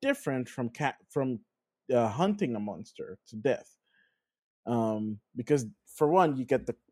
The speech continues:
parts that you carve, but you also get bonuses after the fact. And the bonuses differ from a capture and a hunt. And if there's a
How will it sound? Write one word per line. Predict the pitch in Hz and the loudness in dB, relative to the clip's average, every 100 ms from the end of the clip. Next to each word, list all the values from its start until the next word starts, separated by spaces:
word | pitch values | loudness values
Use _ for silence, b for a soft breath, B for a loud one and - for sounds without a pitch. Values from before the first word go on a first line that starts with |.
| _ | _
parts | - 135 - | 2 2 2
that | 127 - | -4 -4
you | |
carve, | - 127 117 156 | -6 0 4 4
but | 151 - | 2 -2
you | 123 | 0
also | 123 139 | 0 -2
get | 123 127 104 _ | -2 -2 -2 _
bonuses | 156 208 180 - 104 123 - _ _ _ _ - | 6 6 2 0 -2 -2 -6 _ _ _ _ 2
after | 160 185 - | 4 4 0
the | 107 | -4
fact. | 104 92 - _ _ _ _ _ _ _ _ 147 | -4 -8 -10 _ _ _ _ _ _ _ _ -2
And | 151 | 0
the | |
bonuses | 139 147 202 202 151 120 | 8 8 8 4 -2 0
differ | 135 127 151 165 | 0 4 2 2
from | - 113 | -2 -4
a | |
capture | 127 113 104 135 131 _ | -4 -4 -4 -4 -6 _
and | 101 | -8
a | 104 | -6
hunt. | 110 104 _ - _ _ _ _ _ _ _ _ _ | -6 -8 _ -20 _ _ _ _ _ _ _ _ _
And | 131 127 123 123 104 _ _ _ _ | 0 2 2 0 -6 _ _ _ _
if | - 160 - - | 2 2 0 -14
there's | 131 123 127 156 190 202 | -14 -8 10 10 10 6
a | 214 170 | 6 6